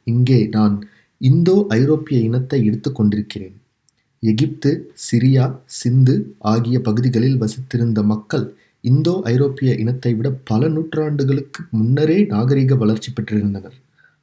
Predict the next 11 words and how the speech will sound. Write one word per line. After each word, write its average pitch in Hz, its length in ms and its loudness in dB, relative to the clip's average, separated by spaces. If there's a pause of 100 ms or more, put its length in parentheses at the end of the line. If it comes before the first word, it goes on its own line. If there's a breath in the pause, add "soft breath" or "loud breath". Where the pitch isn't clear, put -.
(140)
ஆனால் 120 460 0 (240 loud breath)
அவர்களை 113 480 0
எடுத்துக்கொண்டு 123 580 0
விவரித்தால் 110 600 0
எழுதும் 110 380 4
எனக்கும் 107 480 -2 (100)
படிக்கும் 117 400 -2
வாசகர்களுக்கும் 110 880 -2 (320 loud breath)
சிரமம் 120 540 2
அதிகமாக 110 640 2
இருக்கும். 104 360 -2